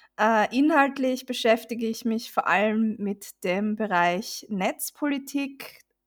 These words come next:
und Datenschutz und neuen Technologien. Also alles rund um das Internet und das Internet der Dinge, was sich in der Gesellschaft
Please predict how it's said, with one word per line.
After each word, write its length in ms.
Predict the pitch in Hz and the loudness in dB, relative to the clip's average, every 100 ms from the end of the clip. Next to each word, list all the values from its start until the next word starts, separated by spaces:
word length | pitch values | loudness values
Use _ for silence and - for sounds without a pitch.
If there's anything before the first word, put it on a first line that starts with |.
| _ | _
und 400 | 214 208 202 - | -2 -2 -2 2
Datenschutz 880 | 196 269 320 302 330 339 339 - - | 2 2 -2 -6 -4 -6 -4 -6 -4
und 440 | 233 220 240 - _ - | 0 2 0 -2 _ 0
neuen 320 | 202 202 220 | 4 4 2
Technologien. 880 | 226 202 - 220 208 220 180 180 202 _ - - - - - | -2 -4 -2 0 -2 -4 -6 -8 -10 _ -20 -20 -20 -20 0
Also 400 | 190 208 214 208 | 4 6 4 4
alles 760 | 208 202 214 226 226 - - - | 6 8 10 8 6 -2 -8 -4
rund 280 | 226 226 233 | 2 4 4
um 260 | 226 220 214 | 0 0 0
das 180 | 214 - | -4 -2
Internet 880 | 247 254 269 240 233 226 233 - | 0 0 0 2 4 4 2 -6
und 260 | - 214 208 | -4 -4 -2
das 160 | 202 - | -6 -6
Internet 460 | 208 196 185 - | -8 -6 -8 -8
der 80 | 190 | -10
Dinge, 640 | - 262 254 240 233 233 226 | -4 2 4 6 6 6 4
was 240 | 214 - | 0 -2
sich 240 | 220 - | -10 -6
in 100 | 220 | -2
der 180 | 208 208 | 0 -2
Gesellschaft 1160 | 208 202 - 196 220 233 - 226 226 - - | -2 -4 0 2 2 0 2 2 2 -2 -18